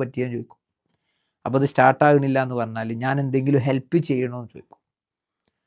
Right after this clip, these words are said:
ആരെങ്കിലും. അപ്പൊ അവരുടെ പിന്നെ ഇതിൽ തന്നെ ഉണ്ടാകും, പിന്നെ മെക്കാനിക്കുകൾ ഉണ്ടാകും, ഇപ്പൊ ടയർ പഞ്ചർ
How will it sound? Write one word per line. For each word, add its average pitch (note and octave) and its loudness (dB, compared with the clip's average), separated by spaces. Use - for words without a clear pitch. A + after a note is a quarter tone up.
ആരെങ്കിലും. C#3+ 8
അപ്പൊ D#3+ 10
അവരുടെ F3+ 10
പിന്നെ E3+ 6
ഇതിൽ E3+ 8
തന്നെ F3 4
ഉണ്ടാകും, D#3 6
പിന്നെ C#3+ 2
മെക്കാനിക്കുകൾ D#3 6
ഉണ്ടാകും, C3+ 2
ഇപ്പൊ C#3+ -10
ടയർ C#3+ 6
പഞ്ചർ C#3+ 4